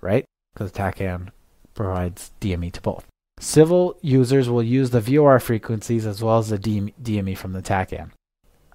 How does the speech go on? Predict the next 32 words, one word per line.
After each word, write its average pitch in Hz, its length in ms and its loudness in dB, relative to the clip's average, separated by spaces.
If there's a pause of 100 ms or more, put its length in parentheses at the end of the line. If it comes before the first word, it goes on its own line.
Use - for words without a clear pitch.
(140)
This 156 180 4
can 208 160 4
be 190 80 0
used 147 280 2
to 135 80 -4
tell 131 360 4
you 147 220 2
your 120 300 0
aircraft's 120 580 0
exact 104 640 -4
position, 113 800 -4 (360)
uh, 92 280 2
which 95 200 -6
is 101 100 -6
the 98 120 -8
direction 98 680 -4 (400)
from 110 400 0
the 107 80 -4
station 104 580 -2
with 95 200 -10
V 107 180 -4
O 104 100 -2
R 101 160 2
and 95 220 -6
distance 104 380 -8
from 104 220 -6
the 90 80 -6
tacan 101 600 0
or 95 80 -6
D 101 220 -4
M 107 120 -2
E. 107 220 -2